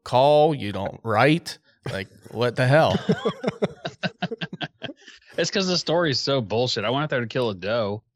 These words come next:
Speaker 2: and, uh, I literally sat, I sat down in a blind with a rifle, which I'd never do. And, um, I was playing Candy Crush for, like, an hour and a half, and I sat up, and there's a buck standing there, and I shot it. That's the end of it.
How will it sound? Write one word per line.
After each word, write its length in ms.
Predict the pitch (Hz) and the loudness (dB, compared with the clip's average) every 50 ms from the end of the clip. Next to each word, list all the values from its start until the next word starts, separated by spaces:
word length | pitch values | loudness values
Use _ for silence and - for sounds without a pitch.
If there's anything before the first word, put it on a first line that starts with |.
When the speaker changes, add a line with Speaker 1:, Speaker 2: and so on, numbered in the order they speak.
| _ _ _ | _ _ _
Speaker 2:
and, 380 | 98 107 107 104 101 101 98 98 | -8 -6 -4 -4 -4 -4 -4 -4
uh, 260 | 98 98 95 92 - | -4 -2 -4 -4 -4
I 100 | - 123 120 | -4 -2 -2
literally 280 | 120 131 131 127 123 | 0 0 0 0 -2
sat, 240 | 117 - - 120 98 | -2 -4 -4 -4 -4
I 60 | 76 113 | -4 -4
sat 220 | - - 113 98 | -4 -4 -4 -4
down 200 | 107 117 120 120 | -4 -4 -4 -4
in 60 | 113 | -4
a 40 | 98 | -4
blind 320 | 90 104 107 107 110 104 | -4 -4 -2 -2 -2 -4
with 80 | 104 95 | -4 -6
a 60 | 87 | -6
rifle, 440 | 85 92 98 104 104 - - 90 87 | -4 -2 -2 -2 -2 -4 -6 -6 -6
which 140 | 92 87 90 | -6 -6 -6
I'd 140 | 87 87 87 | -6 -6 -6
never 320 | 92 104 104 95 92 92 | -6 -6 -6 -6 -6 -6
do. 320 | 87 90 87 85 87 107 113 - _ _ _ _ _ 104 | -6 -6 -4 -4 -4 -6 -8 -10 _ _ _ _ _ -6
And, 380 | 101 101 98 95 92 92 90 90 | -4 -2 -2 -2 -4 -4 -4 -2
um, 300 | 90 87 87 85 87 - | -2 -2 -4 -6 -6 -6
I 80 | - 113 | -4 -4
was 140 | 117 110 | -4 -2
playing 260 | - - 123 117 110 101 | -2 -2 -2 -2 -2 -4
Candy 300 | - 104 104 113 127 113 | -4 -4 -2 -2 -2 -2
Crush 320 | - - 87 85 - - | -4 -6 -6 -6 -6 -8
for, 100 | - 101 | -8 -8
like, 300 | 95 90 85 85 87 - - - _ _ _ _ | -8 -6 -8 -8 -10 -14 -18 -20 _ _ _ _
an 80 | - 92 | -10 -6
hour 180 | 95 98 104 101 | -2 -2 0 0
and 100 | 95 90 | 0 0
a 40 | |
half, 500 | 80 92 98 95 101 110 123 127 - - - _ _ _ - | -2 -2 -2 -2 -2 -2 -2 -4 -10 -16 -20 _ _ _ -6
and 80 | 98 | -4
I 80 | 95 92 | -2 -2
sat 320 | 92 - - 127 120 113 | 0 0 0 0 0 0
up, 180 | 117 123 127 - | 0 -2 -2 -2
and 80 | 98 101 | -4 -4
there's 120 | 107 101 | -2 -2
a 20 | 95 | -4
buck 280 | 87 87 101 117 120 - | -2 -2 -2 -2 -2 -4
standing 280 | - 95 87 87 85 | -6 -6 -6 -4 -6
there, 120 | 85 87 95 | -4 -4 -4
and 100 | 95 90 | -4 -4
I 60 | 87 | -6
shot 320 | - - 110 101 98 90 | -4 -2 -2 -2 -2 -2
it. 100 | 82 - - | -4 -8 -8
That's 200 | - 92 95 - | -6 -6 -6 -4
the 100 | - 98 | -4 -2
end 140 | 98 101 95 | -2 0 0
of 60 | 90 | 0
it. 160 | - 87 - | -2 -2 -4